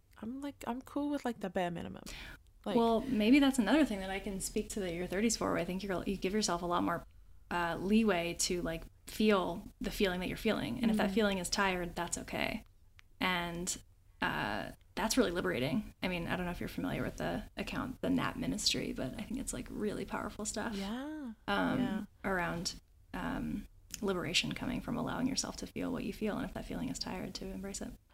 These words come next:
Speaker 1: Yeah, I think it's also a massive shift in psychology as well. Of previously, it was around treating the negative thoughts, treating the self-criticism, treating whatever's going on.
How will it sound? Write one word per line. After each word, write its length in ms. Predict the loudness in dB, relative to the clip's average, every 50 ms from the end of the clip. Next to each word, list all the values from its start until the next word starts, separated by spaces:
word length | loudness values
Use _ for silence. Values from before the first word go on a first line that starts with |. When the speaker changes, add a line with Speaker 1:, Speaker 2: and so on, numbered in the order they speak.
| -20 _ _
Speaker 1:
Yeah, 180 | -2 0 0 0
I 80 | 0
think 180 | -4 -4 -4 -4
it's 120 | -2 -2
also 200 | -2 0 2 2
a 80 | 2 2
massive 460 | 0 -2 -2 -2 -4 -6 -6 -6 -6
shift 280 | -6 -2 -2 -2 -2 -4
in 100 | -6 -6
psychology 600 | -4 -4 -6 -4 -2 -2 0 0 0 -2 -2 -2
as 140 | -2 -2 0
well. 260 | 0 0 2 0 -2
Of 240 | -4 -6 -8 -14 -18 -20 -20 -20 -20 -20 -20 -20 -20 -20 -20 -20 -20 -20 2
previously, 680 | 4 6 6 6 6 2 2 0 2 0 0 -2 -4 _ _ _
it 140 | 0 2 2
was 200 | 4 2 2 2
around 500 | 2 2 2 2 2 2 0 -2 -6 -8 -12 -18 _ _ _ _
treating 560 | -6 0 2 4 4 4 4 4 2 0 -4 -6 -10 _ _ -8 -4
the 100 | -2 0
negative 320 | 0 2 2 0 0 -2
thoughts, 560 | -2 -2 0 0 2 0 0 -4 -6 -8 -8 -10
treating 640 | -6 -2 0 0 0 0 -2 -4 -4 -4 -6 -8 -10 -16 _ _ -20 _ _ _ -20 _ _ _ -20 _ -10
the 160 | -8 -4 -2
self-criticism, 760 | 0 0 0 0 0 -2 -2 -2 -2 -4 -4 -4 -4 -4 -4
treating 540 | -6 -6 -6 -4 -4 -2 -2 -4 -4 -2 -2
whatever's 380 | 0 0 0 0 -2 -4 -4
going 320 | -2 -2 -2 -2 0 0 0
on. 300 | 2 2 2 0 0